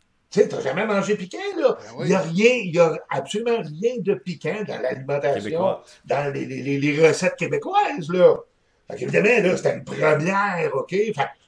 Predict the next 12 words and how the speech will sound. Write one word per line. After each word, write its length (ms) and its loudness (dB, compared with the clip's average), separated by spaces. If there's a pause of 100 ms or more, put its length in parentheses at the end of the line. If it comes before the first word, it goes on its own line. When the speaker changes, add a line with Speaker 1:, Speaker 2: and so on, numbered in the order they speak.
(120)
Speaker 1:
oh 180 10 (120)
mon 220 0
Dieu, 180 6
ça 140 4
brûle, 280 0
mais 380 0 (960)
là, 220 2
évidemment, 680 0 (280)
on 360 -8
était 360 -4
un 40 -4
gars, 340 6